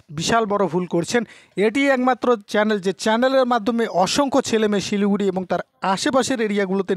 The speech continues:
নিজের পছন্দের কাজ নিজের পছন্দের জায়গায় পেয়েছে। এবার আপনার পালা, আপনিও পাবেন আপনার পছন্দের কাজ আপনার পছন্দের জায়গায়। তাই চ্যানেলটিকে সাবস্ক্রাইব করুন, পাশে থাকা বেল আইকনটি প্রেস করে all করে দিন। আসুন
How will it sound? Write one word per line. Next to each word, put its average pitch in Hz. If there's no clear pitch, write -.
নিজের 220
পছন্দের 220
কাজ 190
নিজের 180
পছন্দের 190
জায়গায় 160
পেয়েছে। 214
এবার 180
আপনার 269
পালা, 262
আপনিও 254
পাবেন 233
আপনার 277
পছন্দের 226
কাজ 208
আপনার 190
পছন্দের 247
জায়গায়। 233
তাই 208
চ্যানেলটিকে 247
সাবস্ক্রাইব 226
করুন, 220
পাশে 175
থাকা 214
বেল 180
আইকনটি 202
প্রেস 190
করে 190
all 196
করে 160
দিন। 240
আসুন 285